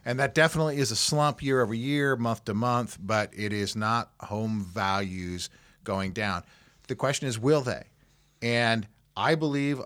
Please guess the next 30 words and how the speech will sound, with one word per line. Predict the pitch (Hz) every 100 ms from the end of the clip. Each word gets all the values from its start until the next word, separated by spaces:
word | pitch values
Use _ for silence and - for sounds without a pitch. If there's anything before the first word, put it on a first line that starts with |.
| -
a | -
handful | - 139 139 151
of | 139
economists | 139 131 127 131 120
believe | - 120 123 123 123 92
that | 107 110 98
no, | 113
they | 107 107
won't, | 101 92 -
that | 101
they're | 104
gonna | 101 95
slow | - 110 127
down | 127 123 123
to | 117
what | 98 98
we | 98
would | 117 139
consider | 131 120 120 98
a |
normal | 87 92 110
pace, | 107 104 101 -
three | 98 110
to | 113
five | 120 120
percent | 123 113 117 113
appreciation | - - 104 - 120 107 104 107
year | 92 90
over | 104
year. | 123 95 82 87